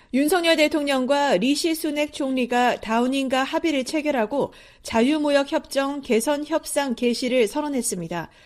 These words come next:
한영 에프티에이는 스미스 대사님이 한국에 재임하고 계실 때인 이천십구 년에 처음 체결됐는데요. 에프티에이 개선의 필요성은 무엇입니까?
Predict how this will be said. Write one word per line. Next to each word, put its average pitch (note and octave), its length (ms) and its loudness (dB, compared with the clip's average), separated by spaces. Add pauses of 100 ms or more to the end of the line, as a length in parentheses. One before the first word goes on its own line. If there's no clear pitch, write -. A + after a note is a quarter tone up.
(260)
한영 E4+ 320 0
에프티에이는 C#4 720 0
스미스 E4+ 420 -2
대사님이 C#4 640 -2
한국에 C4+ 520 0
재임하고 C4 480 0
계실 A#3 380 0
때인 G#3 340 -4 (300)
이천십구 C#4 720 -2
년에 A#3 320 0
처음 C4 280 -2
체결됐는데요. A#3 840 -2 (400)
에프티에이 D#4 460 2
개선의 B3+ 560 2
필요성은 D4+ 640 -2
무엇입니까? A#3 800 -2